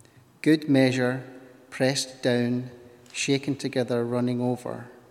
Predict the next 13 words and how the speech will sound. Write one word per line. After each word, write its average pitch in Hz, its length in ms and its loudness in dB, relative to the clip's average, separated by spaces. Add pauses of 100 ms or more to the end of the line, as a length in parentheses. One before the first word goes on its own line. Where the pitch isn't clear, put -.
(340)
will 120 140 -4
put - 500 -4
into 123 260 -6
your 120 180 -2
lap. 107 440 -8 (1300)
For 123 160 -2
with 147 220 0
this 170 200 0
measure 131 520 4
you 127 120 -2
will 123 180 -2
use 123 280 -2
it, - 300 -4